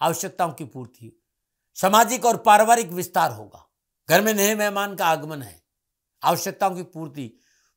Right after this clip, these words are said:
पुरुषार्थ से संपूर्ण परेशानियों का निवारण। साथ ही चतुर्थ भाव पर बृहस्पति देव की सप्तम दृष्टि सामाजिक और पारिवारिक मानसिक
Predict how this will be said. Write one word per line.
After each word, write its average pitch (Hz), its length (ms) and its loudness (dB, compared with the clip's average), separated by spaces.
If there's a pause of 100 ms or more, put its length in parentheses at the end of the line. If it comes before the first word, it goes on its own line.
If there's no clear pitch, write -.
पुरुषार्थ 254 480 4
से 247 80 -6
संपूर्ण 220 500 -6
परेशानियों 185 500 -6
का 175 100 -6
निवारण। 151 340 -6 (380)
साथ 226 220 0
ही 262 60 -8
चतुर्थ 233 380 -6
भाव 196 200 2
पर 214 220 -8 (300)
बृहस्पति 202 480 -4
देव 220 120 -6
की 202 100 -10
सप्तम 202 440 -8
दृष्टि 180 240 -10
सामाजिक 190 480 -6
और 202 100 -6
पारिवारिक 180 400 -6
मानसिक 175 520 -10